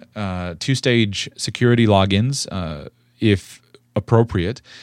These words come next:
and having all of your data encrypted would be very important, very simple planning meth-, uh, things that you can do. Uh, now, what will actually help you in a circumstance like that? Well, first is just simply your social network.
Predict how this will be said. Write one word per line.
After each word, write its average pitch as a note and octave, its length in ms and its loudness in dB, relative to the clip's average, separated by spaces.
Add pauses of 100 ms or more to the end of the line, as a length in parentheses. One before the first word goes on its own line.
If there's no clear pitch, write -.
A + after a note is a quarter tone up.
(160)
and A#2 100 -2
having B2+ 300 2
all B2 120 4
of A2 60 2
your A2 80 2
data G#2+ 280 4
encrypted G2 560 -2
would G2 180 -4
be G#2+ 220 0
very A2+ 440 2
important, - 640 -4
very A2 340 4
simple G#2 300 -2
planning G#2+ 400 -4
meth-, D#2+ 240 -8
uh, - 220 -10
things E2+ 300 -4
that D#2 100 -10
you F#2 80 -6
can F#2 180 -6
do. C3 180 -2 (840)
Uh, - 260 -8
now, B2 120 4
what D#3 200 4
will F3+ 260 6
actually G#2+ 400 0
help F#2 320 0
you E2+ 300 -4 (420)
in A2 180 4
a G2 40 4
circumstance F#2 640 -2
like D#2 200 -12
that? - 280 -14 (600)
Well, A#2 260 0 (140)
first - 460 -2
is G#2+ 120 0
just A2+ 200 0
simply G#2+ 240 0
your F#2 100 0
social F2+ 380 -2
network. - 520 -6